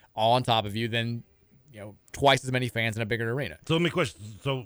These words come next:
Speaker 2: when they come here next year, do they get to go to Freedom Hall and play instead of Rupp Arena?
Speaker 1: Would be nice. Yeah, let's, let's
Speaker 2: I
Speaker 1: say
Speaker 2: mean,
Speaker 1: that.
Speaker 2: can, can,
Speaker 1: Let's
Speaker 2: I
Speaker 1: play
Speaker 2: mean,
Speaker 1: in Memorial
Speaker 2: it,
Speaker 1: Coliseum.
Speaker 2: it, what goes around comes around, right, Cal? Oh, oh, you're telling me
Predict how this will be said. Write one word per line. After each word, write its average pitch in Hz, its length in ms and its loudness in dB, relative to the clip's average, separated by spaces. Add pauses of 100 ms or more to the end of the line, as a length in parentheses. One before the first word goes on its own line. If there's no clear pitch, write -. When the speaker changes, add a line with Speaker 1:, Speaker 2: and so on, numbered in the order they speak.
Speaker 2:
when 135 160 -2
they 131 100 2
come 127 320 -2
here 131 340 -2
next 127 320 -6
year, 110 120 -2
do 101 100 -6
they 104 100 0
get 92 80 -6
to 90 60 -6
go 101 60 -4
to 80 60 -10
Freedom 101 220 -4
Hall 95 140 0
and 113 80 -4
play 120 140 -2
instead 110 200 -6
of 101 80 -6
Rupp 104 160 -6
Arena? 117 220 -6
Speaker 1:
Would 147 140 -2
be 185 80 0
nice. 190 280 -6
Yeah, 113 420 0
let's, 135 180 -2
let's 147 120 -2
Speaker 2:
I - 20 -4
Speaker 1:
say 165 40 6
Speaker 2:
mean, 143 80 6
Speaker 1:
that. - 100 4
Speaker 2:
can, 131 140 -10
can, 143 160 0
Speaker 1:
Let's 131 120 2
Speaker 2:
I - 20 0
Speaker 1:
play 180 160 6
Speaker 2:
mean, 165 80 4
Speaker 1:
in 151 100 2
Memorial 151 440 6
Speaker 2:
it, - 80 -10
Speaker 1:
Coliseum. 123 580 2
Speaker 2:
it, 156 200 0
what 151 200 0
goes 143 200 2
around 143 180 2
comes 190 220 0
around, 139 200 2
right, 123 200 0
Cal? 185 320 -2
Oh, 139 300 4
oh, 156 100 4
you're 160 140 -2
telling 180 220 2
me 170 240 -2